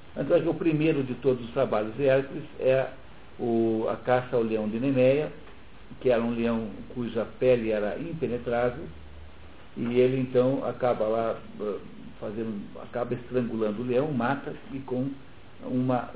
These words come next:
com uma unha do próprio leão ele corta a pele, e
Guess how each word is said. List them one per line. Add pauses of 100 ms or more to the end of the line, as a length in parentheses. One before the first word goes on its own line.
com
uma
unha
do
próprio
leão
ele
corta
a
pele, (680)
e